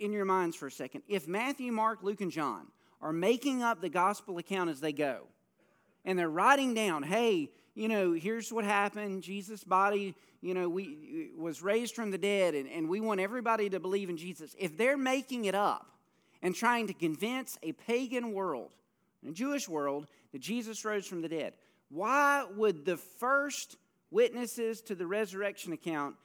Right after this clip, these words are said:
be people that could not testify legally in court? Why in the world would they identify women as the first witnesses? Well, they identified women as the first witnesses because women were the first witnesses.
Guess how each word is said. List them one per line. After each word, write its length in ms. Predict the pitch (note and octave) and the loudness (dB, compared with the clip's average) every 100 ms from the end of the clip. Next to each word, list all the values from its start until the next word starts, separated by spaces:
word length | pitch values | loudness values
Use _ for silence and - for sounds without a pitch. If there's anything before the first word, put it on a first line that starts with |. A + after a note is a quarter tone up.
| _ _ | _ _
be 160 | G3 G3+ | -2 -2
people 500 | G3+ A#3+ A3 A#3+ G3+ | 0 0 2 0 2
that 180 | E3+ - | -2 -2
could 180 | G#3+ | -4
not 220 | G3 F#3 - | -2 -2 -4
testify 460 | F3 - E3 D3 | -10 -10 -6 -4
legally 420 | C3+ C#3 B2+ B2+ | -2 -4 -6 -8
in 100 | A2+ | -8
court? 280 | G#2 - - _ _ _ _ _ _ _ _ _ _ _ | -10 -14 -16 _ _ _ _ _ _ _ _ _ _ _
Why 140 | F#3+ | 2
in 60 | B3+ | 2
the 80 | B3 | 4
world 240 | B3+ A3+ | 4 4
would 160 | F#3+ F#3 | 2 2
they 160 | G3 | 4
identify 500 | F3 F3 B3 B3 F#3+ | 4 2 0 2 2
women 320 | F3+ F3+ F#3 | 2 0 0
as 100 | G3 | -4
the 80 | F#3 | -8
first 280 | - D3+ - | -8 -8 -6
witnesses? 400 | B3+ A3+ - - - _ _ _ _ _ _ _ _ _ _ _ - | -8 -8 -12 -18 -20 _ _ _ _ _ _ _ _ _ _ _ -16
Well, 100 | - | -12
they 120 | - | -8
identified 500 | - G#3+ A#3 F#3 F3 | -6 -4 -4 -4 -4
women 320 | D#3 E3+ F#3 | -4 -4 -4
as 100 | F3 | -6
the 80 | F3 | -10
first 240 | D#3 E3+ - | -10 -10 -8
witnesses 480 | - G#3 D#3+ G3+ | -10 -10 -10 -12
because 380 | - D#3+ F3+ F3+ | -12 -12 -12 -10
women 260 | D3 E3+ F#3+ | -8 -8 -8
were 100 | F3 | -10
the 80 | F3+ | -10
first 260 | F3 F#3 | -12 -10
witnesses. 640 | G#3 F#4 E4 - A2+ - | -10 -8 -10 -10 -14 -16